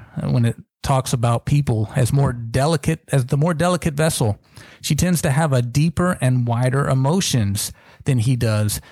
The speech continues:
that he has a tendency not to understand. And, and God is commanding him,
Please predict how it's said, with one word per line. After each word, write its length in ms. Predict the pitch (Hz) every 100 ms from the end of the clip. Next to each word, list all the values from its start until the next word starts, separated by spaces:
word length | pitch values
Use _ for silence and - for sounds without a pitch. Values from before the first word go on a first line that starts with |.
| -
that 180 | 135 117 -
he 160 | 127 156
has 160 | 139
a 40 | 127
tendency 440 | 170 180 151 143
not 420 | 135 143 165 -
to 180 | 185 -
understand. 840 | 123 120 123 - 165 170 117 113 - - - -
And, 240 | 151 135 139
and 160 | 131
God 240 | 127 147 170
is 100 | 151
commanding 460 | 156 170 254 202
him, 320 | 131 139 147